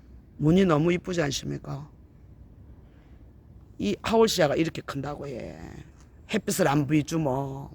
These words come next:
통풍만 되면. 숲의 요정 한번 있어.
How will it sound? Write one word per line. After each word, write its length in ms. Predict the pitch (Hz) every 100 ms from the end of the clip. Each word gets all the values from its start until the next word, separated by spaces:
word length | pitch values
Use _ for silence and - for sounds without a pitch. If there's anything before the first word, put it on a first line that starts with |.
| -
통풍만 480 | 190 190 208 170 139
되면. 600 | 143 143 135 139 143 143 - - - - - - - - - -
숲의 380 | - - 220 196
요정 220 | 151 143
한번 200 | 143 143
있어. 300 | 143 - 143